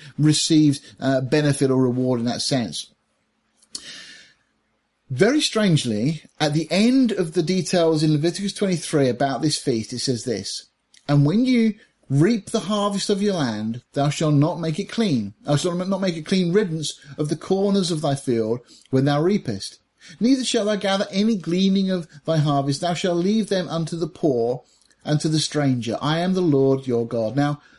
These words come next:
I'm sure many of you have already started to think about the book of Ruth, because it's, of course, this law that's laid down in the Torah that Ruth becomes a beneficiary of as she goes to the field of Boaz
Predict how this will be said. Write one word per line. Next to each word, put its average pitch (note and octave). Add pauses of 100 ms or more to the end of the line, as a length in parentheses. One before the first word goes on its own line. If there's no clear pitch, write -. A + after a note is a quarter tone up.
(120)
I'm B2+
sure E3+
many F#3+
of F3+
you F#3
have D#3
already D#3
started C#3
to C#3
think C#3
about C3
the B2+
book A#2
of A2+
Ruth, A#2 (300)
because C#3+
it's, C#3+
of B2+
course, E3+ (140)
this D#3+
law D#3+
that's C#3+
laid C#3+
down C#3+
in C3+
the F3+
Torah D#3+ (520)
that C#3 (120)
Ruth D#3 (340)
becomes D3+
a D3
beneficiary C#3+
of C3
as C3+
she G#3+
goes F#3+
to -
the D#3+
field D3
of C3+
Boaz D3+